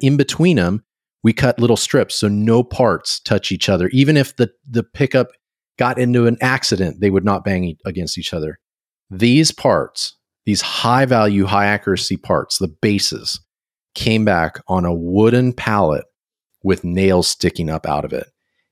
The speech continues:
And I'll send you a, a photo on Signal after this. Maybe I'll just post it when we, if we post some stuff about, uh, the podcast. But I, it was just so bad, and they screwed up.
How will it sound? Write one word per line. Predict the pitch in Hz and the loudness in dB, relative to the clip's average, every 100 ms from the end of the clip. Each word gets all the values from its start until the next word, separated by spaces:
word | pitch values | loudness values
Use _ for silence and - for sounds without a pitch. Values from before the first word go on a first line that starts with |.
| _ - | _ -4
And | 90 85 82 78 - | -2 -2 -2 -4 0
I'll | 127 | 0
send | - 127 104 | 2 0 2
you | 92 | 2
a, | 78 - | 0 -4
a | 85 | -8
photo | - 101 98 90 | -2 0 2 2
on | 80 78 76 | 0 -4 -4
Signal | - 101 87 82 | -2 0 0 -2
after | 80 - | -2 -4
this. | 78 76 | -6 0
Maybe | 135 - | 2 2
I'll | - | 0
just | - - | -6 -4
post | 92 90 - | -2 0 -2
it | - | -4
when | 90 85 | -6 -6
we, | 80 | -4
if | 80 - | -4 -4
we | |
post | 87 101 87 | -2 -2 -2
some | 82 | -2
stuff | - 92 87 | -2 0 -2
about, | 82 80 80 - | -2 -2 -4 -2
uh, | 80 73 - - - | 0 0 -2 -10 -14
the | - | -8
podcast. | - 85 - 80 - | -2 -2 -2 -4 -2
But | 90 - _ _ _ _ _ _ _ | -4 -4 _ _ _ _ _ _ _
I, | 131 | -4
it | 131 | 2
was | 127 - | 2 2
just | 127 - - | 2 2 0
so | - 113 120 104 | 0 2 4 2
bad, | 95 92 82 - | 0 0 -2 -6
and | 107 95 | -6 -4
they | 90 | -2
screwed | - - 101 101 | -4 -2 0 2
up. | 92 87 | 2 -2